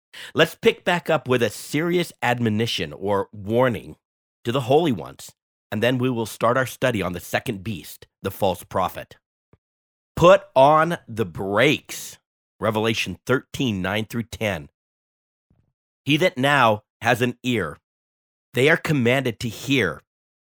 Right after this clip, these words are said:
He that into captivity, to captivity he now goes. He that is caused to kill with the sword,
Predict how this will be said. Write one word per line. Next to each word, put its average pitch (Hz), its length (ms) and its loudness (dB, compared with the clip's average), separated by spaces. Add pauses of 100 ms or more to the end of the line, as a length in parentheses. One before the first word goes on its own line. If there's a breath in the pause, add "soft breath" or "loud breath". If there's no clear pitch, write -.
(120)
He 147 140 2
that 147 180 4
into 127 200 -2
captivity, 147 680 2
to - 160 -6
captivity 147 600 0
he 135 160 0
now 123 200 4
goes. 117 560 2 (920)
He 165 160 2
that 139 180 2
is 123 100 -8
caused 131 400 0
to 123 60 -6
kill 131 280 -2
with 123 120 0
the 104 80 -6
sword, 127 480 -2